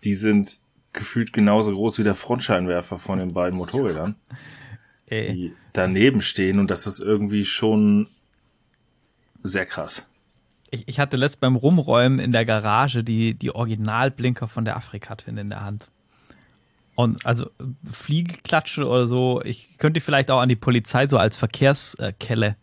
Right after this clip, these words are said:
Speaker 2: da, weißt du, so als Stoppkelle irgendwie, ähm,
Speaker 1: Kannst den Jungs auf der
Speaker 2: verkaufen oder
Speaker 1: Baustelle
Speaker 2: so.
Speaker 1: geben, auf der A sieben, dass die noch ein bisschen Beleuchtung haben.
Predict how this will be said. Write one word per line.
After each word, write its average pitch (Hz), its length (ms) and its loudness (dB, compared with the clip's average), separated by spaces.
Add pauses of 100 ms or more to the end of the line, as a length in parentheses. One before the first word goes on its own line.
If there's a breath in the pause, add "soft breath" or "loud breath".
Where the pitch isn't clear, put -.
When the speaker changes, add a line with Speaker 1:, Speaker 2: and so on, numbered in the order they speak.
(200)
Speaker 2:
da, 95 240 0
weißt 113 160 -2
du, 117 60 -2
so 110 40 0
als 101 140 -2
Stoppkelle 101 640 -6
irgendwie, 113 460 -8 (840 soft breath)
ähm, 107 200 0
Speaker 1:
Kannst 107 180 0
den 107 100 4
Jungs 117 240 4
auf 117 120 0
der 107 100 2
Speaker 2:
verkaufen 101 120 0
oder - 20 2
Speaker 1:
Baustelle 101 260 2
Speaker 2:
so. 98 140 2
Speaker 1:
geben, 98 240 0
auf 95 160 -4
der 98 140 2
A 95 120 2
sieben, 104 320 0
dass 90 160 -6
die 95 100 -8
noch 90 100 -4
ein 90 60 -6
bisschen 92 220 -4
Beleuchtung 95 480 0
haben. 82 280 -6